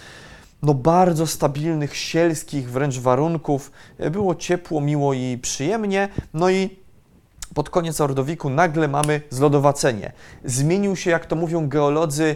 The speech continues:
em, nasza planeta przeszła z fazy,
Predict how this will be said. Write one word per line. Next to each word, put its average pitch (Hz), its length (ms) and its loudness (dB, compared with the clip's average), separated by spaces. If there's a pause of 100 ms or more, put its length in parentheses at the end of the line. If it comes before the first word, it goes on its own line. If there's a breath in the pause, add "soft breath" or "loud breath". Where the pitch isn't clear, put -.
(260 loud breath)
em, 123 960 -2
nasza 135 280 -4
planeta 147 420 0
przeszła 165 640 0 (200 loud breath)
z - 400 -6
fazy, 156 560 4